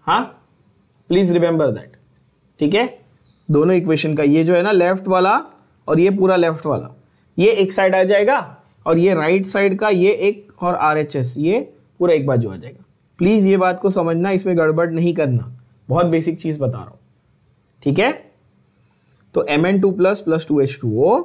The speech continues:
प्लस टू सी एल ओ थ्री माइनस प्लस फ़ोर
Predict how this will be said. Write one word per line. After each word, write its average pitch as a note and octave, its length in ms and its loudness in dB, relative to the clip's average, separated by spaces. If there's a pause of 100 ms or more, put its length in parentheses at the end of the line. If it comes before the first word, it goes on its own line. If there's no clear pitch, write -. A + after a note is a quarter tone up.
(1300)
प्लस G3 720 0 (2250)
टू F#3 320 2
सी E3 280 0
एल E3 300 2
ओ D3 380 -2 (120)
थ्री C3+ 460 -2
माइनस B2 540 -2 (960)
प्लस D3 500 -2 (1300)
फ़ोर D3+ 420 0